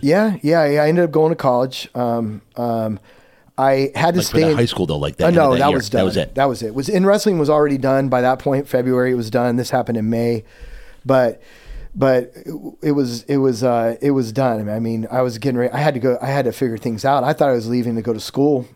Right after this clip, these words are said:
Speaker 1: and I couldn't. I had to stay and testify against the guy. So they gave him my money up. The coaches from the, you know, the, the agreement that I had, it, it just was like, "It's not gonna work. I can't report to wrestling. They got it. They need money." I mean, that's how they do scholarships, right? They,
Speaker 2: Yeah.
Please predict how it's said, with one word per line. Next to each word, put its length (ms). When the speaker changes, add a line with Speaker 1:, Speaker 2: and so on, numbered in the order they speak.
Speaker 1:
and 240
I 80
couldn't. 400
I 60
had 180
to 60
stay 240
and 100
testify 540
against 340
the 80
guy. 280
So 140
they 80
gave 160
him 80
my 100
money 320
up. 300
The 180
coaches 360
from 180
the, 180
you 80
know, 200
the, 180
the 120
agreement 380
that 80
I 80
had, 340
it, 260
it 160
just 320
was 160
like, 200
"It's 120
not 100
gonna 160
work. 300
I 120
can't 220
report 440
to 100
wrestling. 440
They 100
got 180
it. 80
They 140
need 160
money." 280
I 60
mean, 120
that's 180
how 80
they 120
do 140
scholarships, 560
right? 160
They, 140
Speaker 2:
Yeah. 140